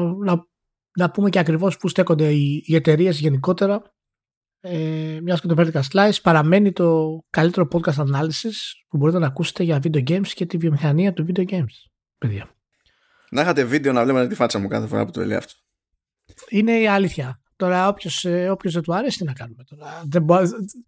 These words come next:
Speaker 1: δεν μπορεί να αρέσουμε σε όλους. Δεν γίνεται.
Speaker 2: Να σου πω έτσι, άσχετη, άσχετη ερώτηση. Αμέσως πριν ξεκινήσουμε τώρα την ηχογράφηση, τι έκανες;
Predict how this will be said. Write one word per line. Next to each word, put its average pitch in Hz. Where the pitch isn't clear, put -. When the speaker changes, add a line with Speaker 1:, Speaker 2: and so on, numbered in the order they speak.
Speaker 1:
δεν 208
μπορεί 175
να -
αρέσουμε 143
σε -
όλους. -
Δεν 156
γίνεται. 131
Speaker 2:
Να 151
σου 202
πω 160
έτσι, 160
άσχετη, 147
άσχετη 143
ερώτηση. 107
Αμέσως 139
πριν 170
ξεκινήσουμε 147
τώρα 151
την 143
ηχογράφηση, 123
τι -
έκανες; 87